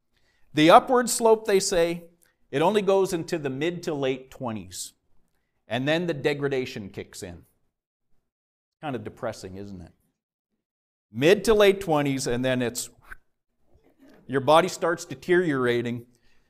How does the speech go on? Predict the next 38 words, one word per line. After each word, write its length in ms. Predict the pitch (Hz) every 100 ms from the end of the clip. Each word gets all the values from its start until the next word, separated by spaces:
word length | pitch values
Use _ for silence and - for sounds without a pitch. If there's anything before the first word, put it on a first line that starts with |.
| _
It's 160 | 113 147
a 20 |
little 240 | 139 151 147
depressing. 680 | 147 165 139 - 98 87 - 160
Now, 180 | 262
of 120 | 285 285
course, 320 | 208 190 202
there 160 | 190
are 100 | 175
some 240 | 196 214 202
things, 480 | 175 143 170 - - _ _ _ -
there 180 | 160
are 240 | 165 190 196
some 320 | - 185 196
of 120 | 202
the 100 | 226
effects 460 | 226 - 160 160 -
that 160 | 165
can 100 | 180
be 160 | 156 156
held 320 | 151 156 160
at 140 | 156 139
bay 240 | 147 151
for 200 | 151 123
a 60 | 101
while. 380 | 90 82 76 _ _ _ _ _ _ _ _
For 140 | 170
instance, 340 | 196 196 196 202
you 120 | 180
may 80 | 180
have 160 | 160
never 240 | 165 170 160
really 180 | 170 165
gotten 280 | 156 147
serious 480 | 143 170 160 160 160
about 200 | 151 143
working 400 | 131 151 151 135
out, 240 | 120 151